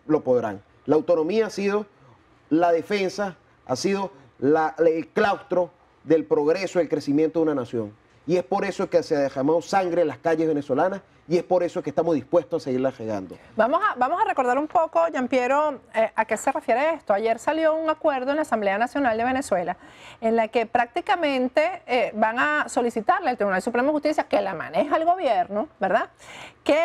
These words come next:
Speaker 2: eh, intervenga en las universidades. Prácticamente es eso. Pero además se utilizaron, yo las voy a volver a leer, unas pa-, palabras terribles para describir, eh, a la universidad y a los universitarios. Fíjense, dice, em, el, el,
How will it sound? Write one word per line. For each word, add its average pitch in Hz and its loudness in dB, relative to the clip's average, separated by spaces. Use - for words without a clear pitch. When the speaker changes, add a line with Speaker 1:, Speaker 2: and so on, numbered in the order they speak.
Speaker 2:
eh, - -4
intervenga 269 0
en 226 0
las 220 -2
universidades. 170 -2
Prácticamente 285 -2
es 277 -4
eso. 190 -2
Pero 196 0
además 214 0
se 415 -4
utilizaron, 339 0
yo 269 0
las 269 0
voy 320 2
a 339 0
volver 269 0
a 254 2
leer, 277 0
unas 311 -2
pa-, 214 0
palabras 226 0
terribles 320 0
para 208 0
describir, 220 0
eh, 262 2
a 247 4
la 233 2
universidad 226 0
y 240 0
a 262 -2
los 320 0
universitarios. 254 0
Fíjense, 285 0
dice, 262 0
em, 254 0
el, 240 0
el, 247 0